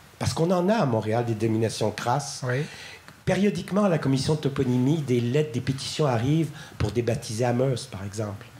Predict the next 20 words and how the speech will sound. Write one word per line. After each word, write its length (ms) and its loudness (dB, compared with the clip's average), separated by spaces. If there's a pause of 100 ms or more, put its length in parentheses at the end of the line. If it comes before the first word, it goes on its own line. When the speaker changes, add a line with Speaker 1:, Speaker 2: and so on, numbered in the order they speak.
(360)
Speaker 1:
Parce 220 -2
que 160 2
c'est 260 -2 (280)
pas 100 2
vraiment 480 2
le, 300 2 (640)
euh, 400 -2 (100)
le 140 0
militaire 600 2
le 100 2
plus 160 -6
clean, 500 2
euh, 280 2 (100)
que, 340 2
que 140 -4
l'armée 300 2
britannique 560 -2
ait 140 2
eu. 240 2 (680)
Euh, 360 4